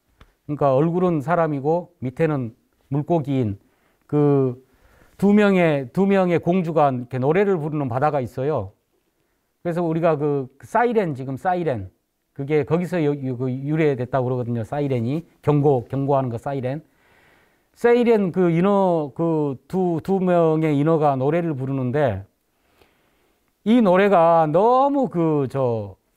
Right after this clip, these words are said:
그 저기 유혹적이어가-, 매혹적이어가지고 선원들이 그 정신없이 그 노래소리를 들으면서 항해를 해가다가 암초에 부딪혀서 다 죽어요. 그래서 세이렌의 바다, 죽음의 바다인데,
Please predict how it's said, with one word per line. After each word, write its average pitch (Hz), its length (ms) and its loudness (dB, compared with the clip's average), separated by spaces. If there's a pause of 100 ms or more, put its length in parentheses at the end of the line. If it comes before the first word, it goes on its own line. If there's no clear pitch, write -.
(560)
그 131 400 0
저기 120 380 -4 (2250)
유혹적이어가-, 156 1080 4
매혹적이어가지고 147 1300 2 (1080)
선원들이 247 760 2 (360)
그 220 140 2
정신없이 240 720 0
그 202 100 -2
노래소리를 202 520 0
들으면서 180 380 -4
항해를 196 360 -2
해가다가 165 540 0
암초에 196 320 -2
부딪혀서 165 420 -10
다 180 180 -2
죽어요. 139 460 0 (680)
그래서 214 280 2
세이렌의 226 400 2
바다, 135 480 -2
죽음의 190 320 -4
바다인데, 135 580 -4